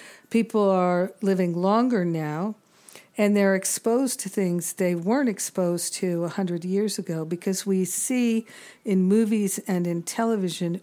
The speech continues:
over and over and over again the theme that I never grow tired of, the person who feels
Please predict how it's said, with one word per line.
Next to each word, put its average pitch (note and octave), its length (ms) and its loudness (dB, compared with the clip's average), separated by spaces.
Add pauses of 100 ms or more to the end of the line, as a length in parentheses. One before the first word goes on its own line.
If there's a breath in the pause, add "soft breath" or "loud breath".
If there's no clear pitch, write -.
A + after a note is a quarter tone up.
over G#3 380 0
and F3 100 0
over F3 300 -2
and E3+ 100 -2
over F#3+ 220 0
again E3 400 -4
the E3 140 -6
theme G3+ 640 0 (540 loud breath)
that F3+ 280 0
I G3+ 220 4
never G3 360 2
grow F3 300 0
tired G3 540 0
of, E3 320 -4
the F3 120 0
person G3 680 -2
who F3 420 -4
feels F3 460 -4